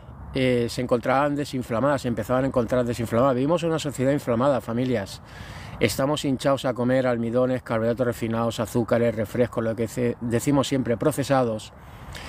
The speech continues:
Y vivimos en un entorno artificial. La gente todavía se está acostando, porque no es consciente, no lo sabe,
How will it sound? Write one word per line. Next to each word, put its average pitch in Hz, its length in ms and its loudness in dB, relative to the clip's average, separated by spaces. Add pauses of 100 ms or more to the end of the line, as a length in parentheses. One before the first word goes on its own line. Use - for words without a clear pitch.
(320)
Y 135 140 6
vivimos 143 320 2
en 156 80 -2
un 151 60 2
entorno 139 360 2
artificial. 131 680 0 (300)
La 127 180 4
gente 156 720 0
todavía 117 800 2
se - 160 -10
está 131 300 -2
acostando, 127 560 0
porque 110 240 -4
no 147 80 2
es 165 80 -2
consciente, 151 500 -4
no 131 80 0
lo 143 120 2
sabe, 107 340 -2